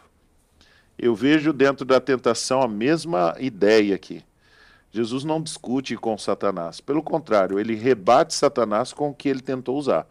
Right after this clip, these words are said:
Foi a palavra de Deus. Então ele rebate com a palavra de Deus. E é interessante aqui que isso nos ajuda a entender que o quê?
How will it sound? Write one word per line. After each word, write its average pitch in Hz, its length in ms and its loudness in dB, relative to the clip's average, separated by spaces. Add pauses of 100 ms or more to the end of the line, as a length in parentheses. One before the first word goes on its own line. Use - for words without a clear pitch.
(320)
Foi - 200 0
a 110 60 4
palavra 113 520 6
de 151 140 -2
Deus. 98 400 -2
Então 117 320 -4
ele 123 140 -2
rebate 117 580 2
com 135 180 0
a 139 60 2
palavra 127 480 2
de 143 100 -6
Deus. 98 560 -4 (400)
E 113 120 0
é 127 60 4
interessante 143 680 2
aqui 165 400 -2 (260)
que - 140 -10
isso 160 340 -2
nos 165 220 -2
ajuda 165 560 4
a 156 80 6
entender 143 540 2
que 165 120 -8
o 202 60 -4
quê? 113 260 2